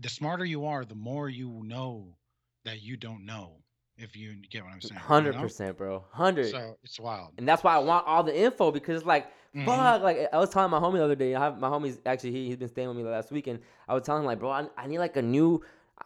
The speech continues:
Speaker 2: I don't know if it's a new conspiracy. I just, like, I just need a new field to dive into, because, like, nothing
Speaker 1: Mm-hmm.
Speaker 2: has been, like, grabbing my attention like that, where I just wanna dive
Speaker 1: Mm-hmm.
Speaker 2: into it. But I know there's more, so much more out there that I don't fucking know, bro.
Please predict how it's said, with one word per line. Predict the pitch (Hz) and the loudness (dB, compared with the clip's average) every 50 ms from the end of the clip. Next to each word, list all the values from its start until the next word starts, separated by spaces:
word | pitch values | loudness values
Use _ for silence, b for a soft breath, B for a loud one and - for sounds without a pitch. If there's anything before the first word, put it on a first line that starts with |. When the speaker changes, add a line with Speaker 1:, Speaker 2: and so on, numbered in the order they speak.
| - - | -6 0
Speaker 2:
I | - | 2
don't | 185 208 | 4 6
know | 208 | 6
if | 196 190 | 6 6
it's | 165 | 4
a | 165 | 2
new | 160 175 | 2 2
conspiracy. | 175 - 156 135 - - - 147 165 175 175 170 | 2 2 0 0 0 2 4 6 6 6 8 6
I | 156 | 6
just, | 160 | 6
like, | 170 143 127 | 6 4 4
I | 139 | 4
just | 160 185 190 | 2 2 2
need | 202 190 | 0 0
a | 175 | 2
new | 165 180 190 | 2 0 -2
field | - - - - 165 180 190 185 - | -2 -6 -2 2 4 4 4 4 2
to | 165 | 0
dive | 143 127 143 143 160 147 151 | 2 6 6 6 6 6 4
into, | 175 180 175 170 | 0 -2 -2 -6
because, | 156 156 156 - 160 143 139 - - - | -10 -6 -4 -2 -2 -2 -2 -4 -6 -2
like, | 151 151 139 | -2 0 2
nothing | 135 156 180 185 - 208 202 | 4 4 4 4 2 0 0
Speaker 1:
Mm-hmm. | 190 175 | 0 2
Speaker 2:
has | 165 160 156 | 2 0 0
been, | 131 156 156 | 2 2 0
like, | 151 147 131 117 92 | 2 0 -2 -2 -6
grabbing | - 117 123 143 143 160 151 | -8 -8 -6 -4 -4 -2 -2
my | 147 135 123 104 | -2 -2 -2 -4
attention | 98 - - - 135 165 170 - - 147 139 | -6 -10 -8 -4 -2 -2 -2 -2 -2 -2 -2
like | 131 123 113 - | -2 -4 -4 -4
that, | 127 123 113 113 117 | -2 -2 -2 -2 -2
where | 113 127 127 123 | -2 0 2 2
I | 127 | 2
just | 131 143 135 | 0 -2 -2
wanna | 143 143 127 113 | -2 -2 -2 -2
dive | 113 131 127 139 139 113 | 2 4 6 6 6 6
Speaker 1:
Mm-hmm. | 139 | 4
Speaker 2:
into | 160 175 170 - 160 | 2 0 0 2 2
it. | 139 120 | 4 4
But | 120 143 143 | 6 6 6
I | 139 | 6
know | 135 139 156 170 190 180 | 4 4 4 4 4 4
there's | 170 151 - - | 4 0 0 -2
more, | 151 147 151 - | -4 -4 -2 -2
so | 139 - 175 175 185 | 0 2 2 2 4
much | 190 190 180 - | 4 2 0 0
more | 175 180 - | -2 -2 0
out | 151 170 175 175 | 2 2 2 2
there | 180 175 | 2 0
that | 156 151 | 0 0
I | 143 131 127 | 0 0 -2
don't | - - 165 165 180 165 | -6 -10 -8 -8 -8 -8
fucking | - - 165 165 - 147 139 | -8 -10 -10 -8 -8 -6 -4
know, | 156 170 170 175 160 | -4 -2 -2 -2 -2
bro. | 143 160 165 175 175 175 | -2 -2 0 0 0 -2